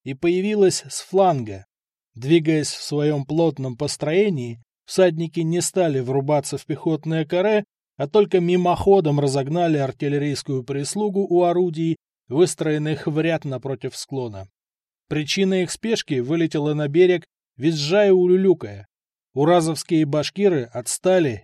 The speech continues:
из-за самоубийственной атаки одного эскадрона, развернувшегося против преследователей на узкой лесной дороге и принявшие азиатов в палаши. Пока эту сотню удалось разгромить, остальная колонна изрядно оторвалась.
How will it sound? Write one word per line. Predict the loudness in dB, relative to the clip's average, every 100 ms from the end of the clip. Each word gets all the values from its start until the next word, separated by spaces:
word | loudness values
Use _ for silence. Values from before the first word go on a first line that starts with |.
| -8
из-за | -4 -2 -2
самоубийственной | 0 2 4 4 2 0 -2 -2 -4 -2 -2
атаки | -4 -4 -4 -4 -4
одного | -4 -4 -4 -2 -4
эскадрона, | -4 -8 -4 -2 0 -2 -6 _ _ -6
развернувшегося | -2 0 0 0 0 -4 -4 -6 -4 -6
против | -6 -8 -6 -10 -6
преследователей | -6 -2 -2 0 0 -2 -2 -2 -4 _ _ -6
на | 0
узкой | 0 0 0 2
лесной | 2 0 -4 -4
дороге | 0 2 2 0 -4 -14 _ _ _ -8
и | -4
принявшие | -2 0 0 -2 -2 -2 -2
азиатов | -2 0 2 0 -2 -8
в | -12 -6
палаши. | -4 -4 -6 -12 -16 _ _ _ _ _ _ 0
Пока | 0 2
эту | 0 0 -4
сотню | 0 -2 -2 -4
удалось | -2 2 2 2
разгромить, | -2 -2 -2 0 0 -2 -4 -12
остальная | -14 -8 -2 2 4 2
колонна | 2 4 4 4 2 0 0
изрядно | 0 2 0 0 -2
оторвалась. | -2 -4 -2 -2 -2 -6 -10